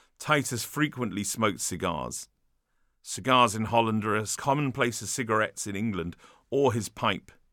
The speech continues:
The greater his concentration, the more he smoked. The Carmelite. Elijah was above all the great contemplative, but God called him many times from his contemplation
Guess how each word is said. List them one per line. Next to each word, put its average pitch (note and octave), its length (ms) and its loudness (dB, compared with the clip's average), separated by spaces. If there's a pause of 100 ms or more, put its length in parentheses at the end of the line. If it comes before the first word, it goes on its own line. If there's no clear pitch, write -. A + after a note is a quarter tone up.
(800)
The - 80 -10
greater D3+ 440 4
his D3 160 0
concentration, A2+ 1120 -2
the A2 80 -2
more A2 340 2
he F#2 100 -8
smoked. - 560 -6 (2000)
The A#2 100 -12
Carmelite. G2+ 880 2 (2000)
Elijah C#3 480 2
was G#2 180 0
above A#2 300 0
all A#2 260 4
the G#2 80 0
great A2+ 380 0
contemplative, F#2+ 880 -6 (760)
but G#2+ 200 -6
God B2+ 360 6
called B2+ 320 0
him G#2 200 0
many A2+ 240 0
times F#2+ 480 -4
from F#2 280 -6
his F2+ 160 -8
contemplation F#2 1080 -6